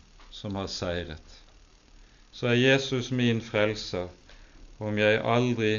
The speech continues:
så meget fortsatt er en synder. Det er dette Faderen vil åpenbare og vise for sine barn,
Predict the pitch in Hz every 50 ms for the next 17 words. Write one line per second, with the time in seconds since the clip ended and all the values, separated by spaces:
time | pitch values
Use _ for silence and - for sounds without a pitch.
0 | 107 107 - - 120 107 104 104 101 101 104 98 92 90 - - - - - -
1 | - 131 131 127 - - - - 127 117 120 120 - - - - 107 98 95 95
2 | 95 95 95 95 - - - 101 95 87 82 82 - - 80 80 80 80 76 76
3 | - - - - - - - - - - - - _ - - - - - - -
4 | - - - _ _ _ _ - - - _ - _ _ _ _ - _ _ -
5 | _ - _ _ _ - - - - - - - - - - - - - - -
6 | - - - - - - _ - _ - 127 120 113 131 143 147 - - - 147
7 | 131 - - 139 131 131 135 131 139 135 123 113 110 110 110 110 107 110 110 113
8 | - 113 113 120 123 123 123 - 131 120 113 101 107 104 98 95 98 113 - 107
9 | 104 95 101 107 113 113 113 113 - - - 98 85 - - 98 90 - - 95
10 | 92 92 90 85 80 80 76 76 78